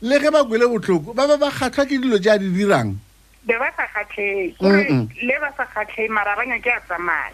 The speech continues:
Speaker 1: O ya.
Speaker 2: Ee.
Speaker 1: Ba dumele ka mo sentšho.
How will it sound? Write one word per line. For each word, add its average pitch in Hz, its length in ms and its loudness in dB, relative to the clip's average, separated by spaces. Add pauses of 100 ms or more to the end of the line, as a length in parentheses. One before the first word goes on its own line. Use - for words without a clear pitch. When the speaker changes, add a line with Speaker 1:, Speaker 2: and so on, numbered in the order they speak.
Speaker 1:
O 123 120 2
ya. 110 480 2 (840)
Speaker 2:
Ee. 147 360 -4
Speaker 1:
Ba 156 100 4
dumele 175 400 0
ka 170 100 -2
mo 175 180 0
sentšho. 147 480 -2